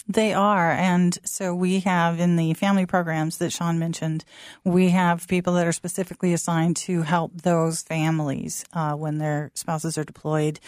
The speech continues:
The Yellow Ribbon Reintegration Program is there to help them when their spouses are getting ready to leave, as well as when they return. And then we on the Beyond the Yellow Ribbon side, we're here to kind of build that community for them, to support them,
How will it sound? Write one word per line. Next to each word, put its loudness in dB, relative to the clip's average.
The 0
Yellow 2
Ribbon 2
Reintegration 0
Program 0
is -4
there 0
to -6
help -2
them -2
when -2
their -6
spouses -6
are -4
getting -6
ready -6
to -8
leave, 0
as -4
well -6
as -6
when -6
they -8
return. -6
And 4
then 2
we 4
on 4
the 0
Beyond 2
the 2
Yellow 0
Ribbon -2
side, -6
we're 4
here 2
to -8
kind 2
of -2
build 2
that -2
community 0
for -4
them, -2
to -4
support -4
them, 2